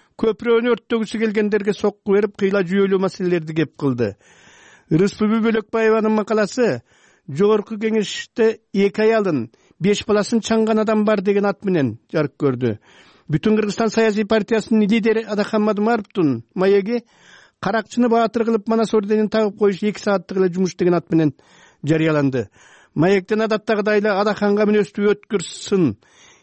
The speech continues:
кимдин болбосун жүрөгүнө тие турган акыйкаттыктын үнү угулуп турат. Бакиевдердин максаты эмне деген ой пикирлердин топтомун жарыялап,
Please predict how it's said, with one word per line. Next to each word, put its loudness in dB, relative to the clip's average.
кимдин 2
болбосун 0
жүрөгүнө -2
тие -4
турган -4
акыйкаттыктын -6
үнү 2
угулуп -4
турат. -10
Бакиевдердин -2
максаты 0
эмне 4
деген 0
ой 0
пикирлердин -4
топтомун 0
жарыялап, 2